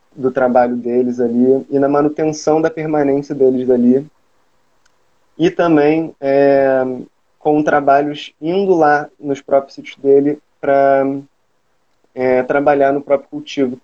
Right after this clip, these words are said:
tem a ver com um pouco que a gente tem feito agora na pandemia. Mas, sem botar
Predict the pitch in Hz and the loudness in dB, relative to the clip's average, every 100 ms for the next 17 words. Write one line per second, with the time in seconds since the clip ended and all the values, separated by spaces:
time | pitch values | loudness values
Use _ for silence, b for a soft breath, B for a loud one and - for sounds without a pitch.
0 | - 135 135 131 131 139 135 135 131 - | -6 -2 -2 -2 -4 -6 -6 -2 -2 -4
1 | _ - 131 131 127 135 135 - 127 123 | _ -8 -6 -6 -6 -8 -8 -4 -2 -2
2 | - 135 127 _ _ _ _ _ _ _ | -2 -2 -2 _ _ _ _ _ _ _
3 | - 139 135 135 135 135 131 139 131 107 | -6 -2 0 0 -2 -6 -6 -4 -4 -8
4 | 110 _ _ 143 143 147 - - _ _ | -12 _ _ -2 -2 0 -4 -8 _ _
5 | _ _ _ _ _ _ - 175 185 175 | _ _ _ _ _ _ -4 -2 -2 -6
6 | _ - 143 - 139 131 120 | _ -2 -2 0 0 0 -2